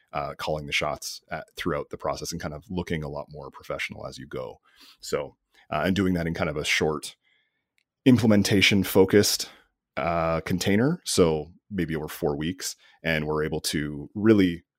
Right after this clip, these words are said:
um, get a lot done in that time and focus on implementation. Uh, and then if you run into a hiccup or something, I go in and help you with it. Uh, so very hands-on, and again, not, not scalable in the sense of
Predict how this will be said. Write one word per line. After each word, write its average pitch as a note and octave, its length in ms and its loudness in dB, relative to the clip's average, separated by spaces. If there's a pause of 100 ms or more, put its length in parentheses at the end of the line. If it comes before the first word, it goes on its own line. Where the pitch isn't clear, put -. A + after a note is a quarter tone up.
(100)
um, D2+ 440 -10 (680)
get G#2 140 4
a G2+ 60 6
lot F2+ 180 4
done G2 380 0
in A2+ 80 2
that A#2 100 4
time B2+ 220 4
and C3 80 -2
focus F2 180 -4
on D#2 260 -4
implementation. F2+ 720 0 (320)
Uh, D#2+ 140 0
and E2+ 100 0
then F2 60 -2
if E2+ 100 -6
you D#2+ 60 -4
run E2 100 -2
into E2 200 -2
a - 40 -2
hiccup A2 300 2
or F#2+ 60 4
something, F#2+ 300 0
I D#2+ 120 -8
go D#2+ 160 -4
in D2+ 80 -6
and C#2+ 100 -8
help D2 180 -8
you C#2 120 -10
with D2 180 -6
it. B2+ 140 2 (320)
Uh, - 80 -4
so F2 100 -4
very E2+ 280 -2
hands-on, D#2+ 580 -4
and E2 100 -2
again, D2 320 -10
not, D#2+ 240 -8 (320)
not D#2+ 240 -4 (300)
scalable G2 560 6
in F#2 60 4
the F#2 80 4
sense F#2+ 300 0
of E2 260 -2